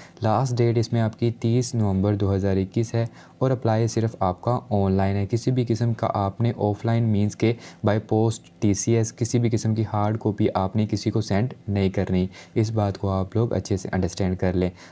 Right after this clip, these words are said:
अब इसमें आपकी जॉब्स कौन सी हैं ये सुन लें। इसमें डेटा एंट्री ऑपरेटर बीपीएस फोर्टीन, उसके बाद स्टेनोटाइपिस्ट फोर्टीन जीडी, उसके बाद ओएम टेक व्हीकल मैकेनिक जीडी, उसके बाद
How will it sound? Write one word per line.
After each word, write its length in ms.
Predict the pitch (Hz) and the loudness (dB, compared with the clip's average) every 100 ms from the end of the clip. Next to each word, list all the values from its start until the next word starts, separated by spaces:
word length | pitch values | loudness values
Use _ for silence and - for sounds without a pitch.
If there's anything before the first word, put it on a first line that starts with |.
| - | -4
अब 140 | 120 | 0
इसमें 220 | 123 139 | 0 0
आपकी 220 | 139 123 131 | 0 0 0
जॉब्स 300 | 110 110 - | 0 0 -2
कौन 260 | 127 120 | -2 0
सी 140 | 117 123 | 0 0
हैं 120 | 120 | 2
ये 220 | 90 92 | 2 0
सुन 260 | - 107 101 | 2 0 2
लें। 140 | 110 - - - | 0 -4 -8 -4
इसमें 260 | 107 120 | 0 0
डेटा 240 | 104 92 104 | 0 0 0
एंट्री 300 | 110 107 117 | 0 2 0
ऑपरेटर 360 | 110 113 117 | 2 0 0
बीपीएस 440 | 113 95 98 101 - 95 87 | 0 0 2 0 0 0 0
फोर्टीन, 460 | 95 87 95 104 | 0 0 2 0
उसके 260 | 110 - 110 | 0 -4 -2
बाद 260 | 101 101 | 0 -2
स्टेनोटाइपिस्ट 880 | 101 - 101 95 98 104 98 110 110 | -4 -6 -2 -2 0 0 0 0 -2
फोर्टीन 480 | - 101 95 107 98 - | -4 -4 0 0 -2 -2
जीडी, 400 | - 92 98 107 110 - - | 2 4 4 2 0 -10 -6
उसके 240 | 107 98 110 | -4 -2 0
बाद 260 | 104 104 - | 0 0 0
ओएम 400 | 120 123 123 123 | 0 2 2 0
टेक 540 | 120 - 104 113 110 - - - | -4 -2 0 0 -4 -20 -16 -2
व्हीकल 340 | 101 101 101 | 2 2 2
मैकेनिक 500 | 107 113 113 110 120 - - 101 | 2 2 2 2 0 -2 -10 -2
जीडी, 440 | 101 95 104 120 - - - | 2 4 4 2 -2 -10 -4
उसके 220 | 107 110 | -2 2
बाद 200 | 101 95 | 2 0